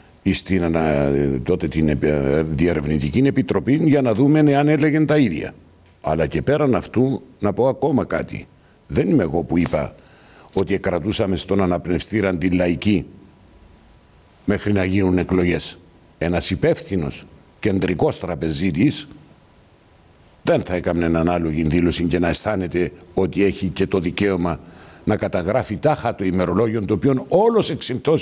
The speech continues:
εκδίδεται δύο ή τρεις μήνες πριν από τις προεδρικές εκλογές. Λυπούμε, ειλικρινά, για έναν άνθρωπο που ανεξάρτητα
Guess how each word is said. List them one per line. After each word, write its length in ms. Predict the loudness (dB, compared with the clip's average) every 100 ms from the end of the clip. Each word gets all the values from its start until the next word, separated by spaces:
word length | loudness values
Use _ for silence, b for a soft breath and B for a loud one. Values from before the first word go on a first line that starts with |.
| 0 -4 -10 -20 B B B
εκδίδεται 800 | -6 -2 0 0 0 0 0 -2 B B B
δύο 240 | 2 4
ή 80 | 4
τρεις 260 | 2 0 2
μήνες 280 | 2 2 0
πριν 260 | 0 0
από 200 | 0 -2
τις 160 | -4 -4
προεδρικές 520 | -2 -2 -2 -2 -4
εκλογές. 500 | -4 -4 -4 -4 -8 -18 b b -4
Λυπούμε, 580 | -2 0 2 2 0 -4 -16 -20 -20 -20 -6
ειλικρινά, 640 | -2 0 0 -2 -2 -4 -6 -18 -20 -8
για 140 | -2 0
έναν 240 | 0 -2
άνθρωπο 480 | -2 -2 -4 0 -2 -4 B B B
που 100 | -2
ανεξάρτητα 760 | 0 0 0 -2 -4 -4 -4